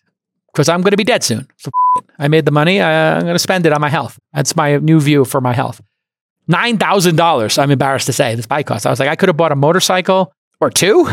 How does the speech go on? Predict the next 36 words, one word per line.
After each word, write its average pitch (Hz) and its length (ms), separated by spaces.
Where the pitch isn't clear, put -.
<laughs> - 540
I 175 80
mean, 170 160
it's - 160
kinda 359 260
crazy 170 400
when 139 120
you 143 80
think 180 180
about 120 240
it. 113 100
But 294 320
the 180 120
resale 208 340
value 143 340
of 127 100
them, 139 360
you 156 100
know, 135 200
goes 147 240
down, 160 200
like, 143 100
a 139 60
thousand 151 400
a - 20
year, 160 460
uh, 139 200
based 139 280
on 139 80
my 139 60
research 143 400
and 139 60
what 135 80
I 131 40
was 127 100
told. 170 320